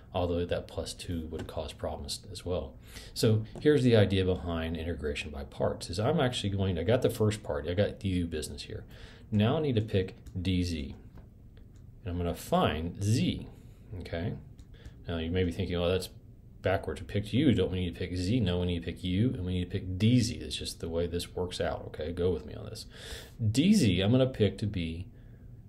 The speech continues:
e to the x D X. This is nice because if you think about this, that is just gonna be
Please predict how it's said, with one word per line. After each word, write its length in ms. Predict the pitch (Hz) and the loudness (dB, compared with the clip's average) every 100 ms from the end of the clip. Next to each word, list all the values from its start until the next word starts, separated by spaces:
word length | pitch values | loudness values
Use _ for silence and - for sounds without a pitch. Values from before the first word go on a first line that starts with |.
| - - - - | -20 -20 -16 -4
e 320 | 113 135 143 | -2 0 -2
to 180 | - 120 | -2 2
the 280 | 110 104 82 | 4 4 2
x 440 | 80 80 - - - - - | -2 -4 -6 -10 -14 -14 -6
D 240 | 87 82 73 | -2 0 0
X. 380 | - - - - - - - - - - 110 | -2 -8 -12 -12 -18 -20 -20 -20 -20 -4 2
This 180 | 113 | 4
is 100 | 135 | 6
nice 340 | 92 73 82 - | 4 0 -4 -4
because 340 | 95 90 87 | -4 -2 -2
if 100 | 90 | 2
you 100 | 98 | 2
think 280 | 95 160 160 | 4 4 4
about 340 | 80 76 69 | 2 0 -2
this, 320 | - 80 101 - - - - - - - - - | -4 -2 -2 -6 -16 -18 -18 -18 -20 -20 -20 -6
that 240 | 101 98 113 | 2 4 4
is 120 | 90 | 2
just 180 | 95 101 | 0 0
gonna 100 | 92 | 0
be 240 | 90 87 | 0 -2